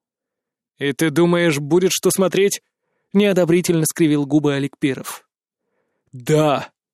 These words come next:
с чувством ответил Самсонов. "И ещё как! Ты знаешь, чего хотят люди?" Они хотят с безопасного расстояния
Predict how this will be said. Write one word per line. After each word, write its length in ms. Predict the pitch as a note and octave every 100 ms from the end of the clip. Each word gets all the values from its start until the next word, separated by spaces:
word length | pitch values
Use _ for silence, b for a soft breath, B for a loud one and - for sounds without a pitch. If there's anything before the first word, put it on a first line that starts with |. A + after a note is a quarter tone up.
| _
с 180 | - -
чувством 420 | - G#3+ - D#3
ответил 360 | D3+ F3 E3+ E3
Самсонов. 640 | F3 E3 E3 B2+ - - _ _ _ _ -
"И 80 |
ещё 460 | F3+ E3 - - F3 -
как! 560 | F#3 E3+ C3 - - _ _ _ _ _ -
Ты 120 | F3+
знаешь, 380 | D3 G3+ B3+ -
чего 240 | F#3 E3
хотят 320 | D3 D#3 E3
люди?" 380 | E3+ C3 - G3+ _ _ _ _ -
Они 260 | F3+ F3
хотят 380 | D#3+ D#3+ E3+ D#3+ -
с 100 | D3+
безопасного 800 | D#3 E3 F3+ - F3 - B2 B2+
расстояния 840 | B2+ - D#3 D#3 F#3 C3 -